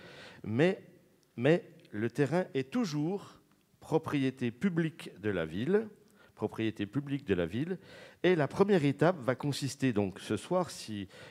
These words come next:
la délibération est prise, à constater la désaffectation et le déclassement de ce terrain, pas qui va passer ainsi du domaine public au domaine privé de la ville.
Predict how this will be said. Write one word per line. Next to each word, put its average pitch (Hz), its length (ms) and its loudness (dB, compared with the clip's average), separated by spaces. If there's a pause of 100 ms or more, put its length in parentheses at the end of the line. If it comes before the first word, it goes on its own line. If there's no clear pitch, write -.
(120)
la 98 100 0
délibération 101 680 0
est 87 60 -2
prise, 147 500 -4 (400)
à 123 100 -2
constater 165 680 2
la 92 180 2
désaffectation 156 1000 0
et - 20 2
le 110 80 2
déclassement 127 640 0
de 101 80 -2
ce 104 140 -6
terrain, 117 460 -4 (560)
pas 143 100 -6
qui - 160 -14
va 120 100 -2
passer 135 400 -4
ainsi 131 240 -8
du 113 100 -14
domaine 131 480 0
public 170 600 2 (520)
au 147 140 2
domaine 127 400 4
privé 160 380 2
de 98 80 4
la 95 120 6
ville. 175 320 0